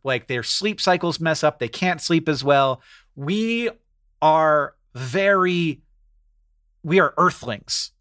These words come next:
and we are, we are defined by the way that the cycles of this planet,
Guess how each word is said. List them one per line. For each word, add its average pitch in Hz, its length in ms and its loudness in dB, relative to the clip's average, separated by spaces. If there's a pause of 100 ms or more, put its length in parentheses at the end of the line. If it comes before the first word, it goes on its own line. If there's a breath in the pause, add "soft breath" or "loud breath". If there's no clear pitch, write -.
(600)
and 139 120 -6
we 185 180 2
are, 135 400 2 (120)
we 165 160 0
are 139 100 2
defined 160 640 -2
by 151 200 4
the 135 100 -2
way 147 340 -2
that 135 220 -14
the 123 100 -8
cycles 160 480 -2
of 135 140 -4
this 139 160 -4
planet, 139 400 -6